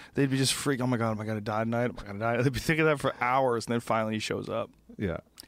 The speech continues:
Speaker 1: But back then, I mean, what ki-, what, they had fucking sundials on their wrists? How'd you even know what time it was?
Speaker 2: Yeah, you could definitely get away with a lot more.
Speaker 1: Yeah, there's a lot of wiggle room for fucking dawn. What's dawn to you, bro?
Speaker 2: Midday, too. Midday is a real fuck
Speaker 1: <laughs> Yeah,
Speaker 2: up.
Speaker 1: midday.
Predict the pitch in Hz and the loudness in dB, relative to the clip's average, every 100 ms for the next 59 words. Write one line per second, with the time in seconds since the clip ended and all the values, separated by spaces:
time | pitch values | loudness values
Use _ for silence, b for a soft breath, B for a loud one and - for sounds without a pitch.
0 | B - 143 190 - 190 175 117 123 123 | B -2 2 0 0 2 2 2 2 2
1 | 117 - 120 123 - 147 123 107 101 123 | 0 -2 -2 -2 0 2 2 2 0 0
2 | 113 107 - 113 117 123 127 139 139 139 | 0 -2 -2 0 2 4 2 2 2 4
3 | 160 - - B B B - 135 143 143 | 2 0 -12 B B B -4 0 2 4
4 | 143 143 139 143 139 107 101 95 101 107 | 4 2 2 2 2 2 2 0 0 0
5 | 104 107 95 90 90 90 90 87 85 87 | 2 0 0 0 0 0 0 -2 -4 -4
6 | 87 85 233 302 339 339 311 170 139 202 | -6 -4 -4 0 2 4 4 2 0 2
7 | 226 196 175 294 220 160 123 104 113 101 | 2 2 2 4 4 4 2 0 -4 -4
8 | - 151 147 117 101 110 143 104 110 - | -2 -2 -2 -6 -4 0 2 2 -2 -6
9 | B B B - 156 - 196 196 202 240 | B B B -4 -2 2 2 4 2 0
10 | 156 120 143 - B B B B B B | 2 2 2 0 B B B B B B
11 | - 120 139 110 127 110 90 - 107 87 | 2 4 6 4 4 4 0 2 2 2
12 | 104 104 98 87 82 87 92 87 - 82 | 0 4 2 2 0 0 2 0 -4 -4
13 | - - 160 170 220 147 147 160 135 | 2 2 2 0 -2 0 0 2 2